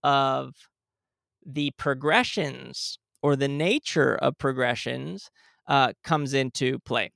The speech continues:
where we have natural progressions, formal progressions, and creative progressions. Now, natural progressions is simply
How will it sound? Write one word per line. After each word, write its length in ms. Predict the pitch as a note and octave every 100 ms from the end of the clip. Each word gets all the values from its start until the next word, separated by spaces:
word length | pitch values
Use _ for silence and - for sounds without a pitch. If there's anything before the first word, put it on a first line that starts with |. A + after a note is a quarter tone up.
| _
where 360 | - C#3+ D3+ D3
we 200 | D3 D3
have 160 | C#3
natural 360 | C3+ E3 G#3+ A#3
progressions, 680 | A3 G#3+ G#3 G3+ G#3+ G#3+ -
formal 360 | - G3+ G#3+ G#3+
progressions, 600 | - F3+ E3+ E3 E3+ D#3+
and 140 | D3
creative 320 | - C#3+ C3+
progressions. 540 | C3+ A#2+ A2 - - -
Now, 160 | D3 -
natural 380 | F3 A#3+ E4+
progressions 520 | F4+ A#3+ F#3 F3 F3 D3+
is 140 | C#3+
simply 480 | - D#3 D#3 D3+